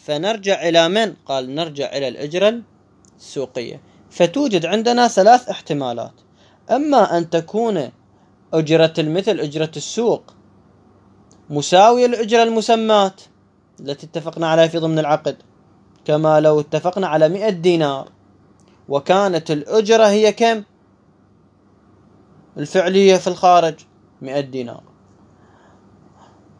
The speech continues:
أو ك-، أو، وإما أن تكون الأجرة أقل، أجرة ال-، أجرة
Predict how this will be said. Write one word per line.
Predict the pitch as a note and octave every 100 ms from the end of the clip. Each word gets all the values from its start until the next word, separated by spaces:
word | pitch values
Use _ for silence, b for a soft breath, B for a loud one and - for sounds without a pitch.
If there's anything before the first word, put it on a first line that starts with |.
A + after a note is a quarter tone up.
| -
أو | A3 B3 D#3+ - -
ك-، |
أو، | A3 A3+ A#3 B3 F#3+
وإما | A3+ A#3+ A#3+ A#3
أن | G#3+
تكون | A3 G#3 B3 A#3+
الأجرة | G#3+ F3 G#3 B3
أقل، | A#3+ G#3+ - B3 A#3+ F#3+ _ _ _ _ _ _ _ -
أجرة | D#3+ F3 F3+ F3+
ال-، | F3 D3 A#2+ - _ _ _ _ _ _ _ _ _ _ -
أجرة | D3+ E3 E3